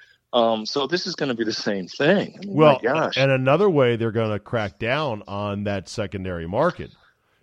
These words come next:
Speaker 2: is with technology and facial recognition software. So in other words,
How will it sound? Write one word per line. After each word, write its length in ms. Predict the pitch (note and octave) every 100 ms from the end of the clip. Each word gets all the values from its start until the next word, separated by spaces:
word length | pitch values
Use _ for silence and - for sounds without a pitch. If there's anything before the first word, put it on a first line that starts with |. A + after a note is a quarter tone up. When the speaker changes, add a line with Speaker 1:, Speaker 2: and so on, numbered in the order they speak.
| _
Speaker 2:
is 240 | B2+ B2+ G2
with 240 | A2 -
technology 920 | A2 G2 A2 D#3 F#3 A#2 F2 E2+ F2 -
and 240 | G#2+ G#2 G2
facial 760 | _ C3 B2+ A2+ C#3 C#3 D3 _ _ _ _
recognition 760 | A2 A#2+ - B2 A#2 G#2+ - G2+
software. 720 | - C#3+ D#3 - G2 B1+ - _ _ _
So 280 | - - C3
in 60 | B2+
other 220 | E3 G#3
words, 600 | C3 G2 F2+ G#2 - -